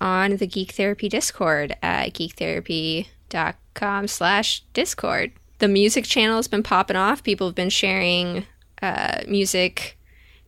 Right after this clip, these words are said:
that is meaningful to them, and we've been sharing music that's got really cool animated videos. Uh, come and share stuff with us. A-, as soon as you join the Discord, the Discord tells us that there is a new member, so we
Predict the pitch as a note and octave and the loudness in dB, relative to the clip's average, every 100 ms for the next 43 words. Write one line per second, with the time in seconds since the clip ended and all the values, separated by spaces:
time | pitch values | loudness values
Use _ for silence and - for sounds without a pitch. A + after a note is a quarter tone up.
0 | _ - F3 F3 F3+ G3+ G3 A3+ B3 A#3 | _ 0 2 2 2 2 4 2 0 0
1 | C4 B3+ D#4 G#4 F4+ E3 E3+ F3+ F3 - | 4 4 6 4 4 2 -2 -2 -2 0
2 | D#3+ E3 E3 F3 F3+ E3+ F3 E3+ E3+ - | 0 0 0 -2 -2 -2 -4 -4 -4 0
3 | E3 E3 E3 E3 - F3+ F3+ F3+ - F3 | 0 0 -2 -2 -2 0 2 2 2 0
4 | F3+ F3 F3 F3 F3+ A3 B3 D4+ - - | 0 -2 -4 -4 0 0 0 -2 -4 -4
5 | - - - F3+ F3+ F#3 G#3 - - - | -10 -10 -4 -2 0 -2 -4 -12 -14 -4
6 | G#3 C4+ A3+ A#3+ A#3+ - B3 - G#3+ - | -2 0 0 0 2 2 2 2 0 0
7 | F3 E3 F3 - - F#3+ F3+ F#3+ - - | 2 2 2 0 0 0 0 0 -2 0
8 | F#3 - A3+ B3 B3 A3+ G3 F3+ G3 G3+ | 2 4 4 4 2 2 2 2 4 2
9 | F#3 F#3 - A3 A3 A3+ A3+ - F3 F3 | 2 -2 0 0 2 2 0 -6 -2 -2
10 | - E3+ E3+ E3+ F3 A3 B3+ - F#3+ F#3 | 0 -2 -2 0 0 0 -2 -2 -2 0
11 | F#3 F#3+ F3+ F#3 F3+ G3+ A3+ B3 B3+ - | 0 0 0 0 0 2 2 0 0 2
12 | E3 E3 E3 E3 - F3 E3+ E3 | 2 2 0 -2 -2 0 0 0